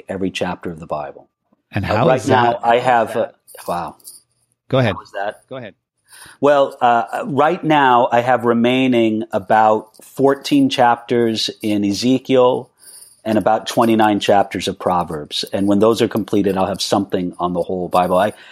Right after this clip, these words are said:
Speaker 1: I, I dare not say that I'll be finished because,
Speaker 2: Sure.
Speaker 1: like, this is my life's work and it'll never be finished. But it'll be a very important milestone for me to have completed something on every part of the Bible.
Speaker 2: Yeah.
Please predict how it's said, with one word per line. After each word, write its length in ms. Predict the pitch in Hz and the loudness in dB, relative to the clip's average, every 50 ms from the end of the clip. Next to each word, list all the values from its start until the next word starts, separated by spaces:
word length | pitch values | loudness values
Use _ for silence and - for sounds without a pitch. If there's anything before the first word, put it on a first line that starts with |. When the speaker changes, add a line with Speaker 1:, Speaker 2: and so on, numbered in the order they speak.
| - - | -14 -4
Speaker 1:
I, 140 | - 123 127 - | -4 -4 -2 0
I 100 | 135 135 | 0 -2
dare 380 | 127 107 101 143 151 170 190 196 | -2 0 0 2 4 4 4 4
not 240 | 185 170 156 - | 2 2 2 0
say 380 | - - - 135 127 120 117 117 | -2 -2 2 2 4 4 2 2
that 180 | 110 120 110 - | 0 -2 -4 -2
I'll 140 | - 110 110 | 0 -2 0
be 160 | 107 117 107 | 0 -2 -6
finished 800 | - - - - - 131 123 127 147 170 170 - - - - - _ _ _ _ _ _ _ _ _ _ _ _ _ | -6 -10 -14 -4 -2 -2 0 0 -2 -2 -4 -6 -10 -10 -12 -18 _ _ _ _ _ _ _ _ _ _ _ _ _
because, 240 | - 123 - 143 107 | -10 -2 0 0 2
Speaker 2:
Sure. 100 | 135 139 | 2 0
Speaker 1:
like, 120 | 131 - | -2 0
this 180 | - 160 - - | -4 -4 -4 -2
is 80 | 143 127 | -2 0
my 140 | 131 127 | 0 2
life's 420 | 123 123 123 127 139 135 - - - | 2 2 4 4 2 2 0 -2 -2
work 260 | 120 123 123 117 - | 2 2 2 2 2
and 80 | 131 123 | 0 -2
it'll 140 | 117 131 | -2 0
never 280 | 127 131 139 139 127 127 | 0 2 2 2 2 0
be 120 | 104 113 104 | 0 0 -4
finished. 600 | - - - 127 92 85 73 - - - - _ _ _ _ _ _ _ - | -4 -4 -4 -4 -4 -6 -8 -10 -12 -12 -12 _ _ _ _ _ _ _ -2
But 160 | 131 135 135 | -2 0 0
it'll 160 | 143 139 143 | 2 0 2
be 140 | 113 139 139 | 2 2 2
a 60 | 131 | 2
very 220 | 113 135 143 147 | 4 4 4 4
important 420 | 139 131 - 147 135 127 120 120 110 | 2 0 0 0 0 2 0 -2 0
milestone 680 | 110 113 117 120 123 120 113 - - 127 104 98 95 90 | 2 2 2 4 2 0 0 -2 -2 -2 -2 -2 -2 -6
for 200 | - 107 104 98 | -4 -2 -2 0
me 140 | 98 95 92 | 0 -2 -2
to 120 | - 110 | 0 -2
have 120 | 95 85 | -2 -2
completed 500 | - - 101 - - 113 104 98 98 95 | -2 -6 -6 -4 -2 -2 0 0 0 -2
something 540 | - - 120 104 104 98 - 107 98 95 92 | -2 0 0 0 0 -2 -4 -4 -4 -4 -4
on 260 | 87 - 92 92 92 - | -6 -6 -8 -8 -8 -6
every 220 | 98 95 87 95 87 | -6 -6 -6 -6 -8
part 200 | - 90 85 80 | -8 -10 -10 -10
of 80 | 80 | -12
the 40 | 78 | -12
Bible. 340 | 71 76 73 71 71 - - _ - _ | -12 -12 -12 -12 -14 -18 -20 _ -20 _
Speaker 2:
Yeah. 340 | 90 95 95 110 123 107 | -6 -4 -2 0 0 -2